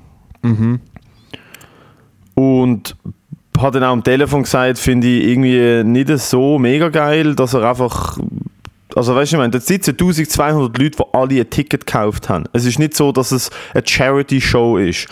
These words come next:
Speaker 2: Und
Speaker 1: Nein,
Speaker 2: ich
Speaker 1: und
Speaker 2: komme
Speaker 1: das
Speaker 2: um
Speaker 1: Billett
Speaker 2: fünf Uhr
Speaker 1: ist
Speaker 2: am Nachmittag.
Speaker 1: teuer.
Speaker 2: Das Billett ist teuer. Ich komme um fünf Uhr am Nachmittag und ich bin bis am fucking zehn Uhr so oben dort. Ich trete fünf Minuten auf, ich bereite mich vor, ich schreibe, ich teste.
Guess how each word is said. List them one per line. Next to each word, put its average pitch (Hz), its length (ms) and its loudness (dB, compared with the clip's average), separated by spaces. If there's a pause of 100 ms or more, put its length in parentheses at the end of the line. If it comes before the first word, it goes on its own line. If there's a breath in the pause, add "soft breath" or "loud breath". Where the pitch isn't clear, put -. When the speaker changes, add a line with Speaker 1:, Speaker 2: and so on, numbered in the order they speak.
(440 loud breath)
Speaker 2:
Und 127 80 0
Speaker 1:
Nein, 165 180 2
Speaker 2:
ich 135 60 -2
Speaker 1:
und 165 80 2
Speaker 2:
komme - 0 -
Speaker 1:
das 175 80 2
Speaker 2:
um 175 80 2
Speaker 1:
Billett 170 180 4 (100)
Speaker 2:
fünf 127 40 0
Uhr 160 60 2
Speaker 1:
ist 143 120 2
Speaker 2:
am 139 80 0
Nachmittag. 143 400 2
Speaker 1:
teuer. - 100 -16 (1040 soft breath)
Speaker 2:
Das - 120 -18
Billett 196 300 2
ist 131 200 -4
teuer. 175 240 4
Ich - 120 -2
komme 196 200 2
um 180 100 0
fünf 170 240 0
Uhr 165 80 2
am 151 60 2
Nachmittag 139 540 0
und 127 100 2
ich 127 160 -2
bin 135 200 0
bis 131 220 0
am 117 100 0
fucking 127 440 -2
zehn 131 300 0
Uhr 127 80 0
so 123 180 0
oben 107 200 -2
dort. 139 280 2
Ich 117 80 -6
trete - 260 -4
fünf 120 240 0
Minuten 120 380 2
auf, 135 160 0
ich 127 100 -2
bereite 117 420 0
mich 104 80 -6
vor, 123 240 2
ich 104 120 -2
schreibe, 131 320 -2
ich - 80 -8
teste. 120 420 -2